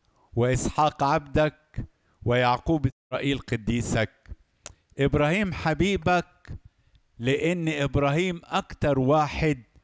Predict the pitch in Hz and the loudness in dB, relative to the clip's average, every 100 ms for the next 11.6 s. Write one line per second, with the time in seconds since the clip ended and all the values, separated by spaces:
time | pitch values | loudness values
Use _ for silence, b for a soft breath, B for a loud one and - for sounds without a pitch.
0 | _ _ _ _ 165 190 160 143 139 131 | _ _ _ _ -2 0 0 -2 -2 2
1 | 120 135 135 120 110 156 170 165 - - | 2 2 0 -2 0 2 2 0 -4 -8
2 | - 156 160 143 135 135 - - 175 127 | -2 -2 -2 -2 0 0 -2 -4 -4 0
3 | 135 143 156 143 151 151 147 131 - 165 | 2 2 0 -2 0 0 0 -4 -2 -2
4 | 175 147 139 - - b b b 131 139 | -4 -2 0 0 0 b b b -4 -4
5 | - 185 202 139 143 - - 139 120 160 | -2 -4 -2 -2 -2 -2 -2 -2 0 0
6 | - 185 170 156 120 - _ _ - 143 | 2 2 2 2 -4 -12 _ _ -2 -2
7 | 143 127 127 131 123 110 101 - 101 82 | 0 0 2 2 0 -2 -4 -4 -6 -6
8 | 92 - _ _ _ - 131 - 190 160 | -8 -10 _ _ _ -6 -4 -2 -4 -2
9 | 147 - 143 120 165 - 98 87 - _ | -4 -2 -2 2 0 2 -2 -4 -10 _
10 | _ _ 120 127 131 131 139 185 175 156 | _ _ -2 0 2 2 4 2 2 -2
11 | 135 - 165 143 104 92 | -4 0 0 0 -2 -6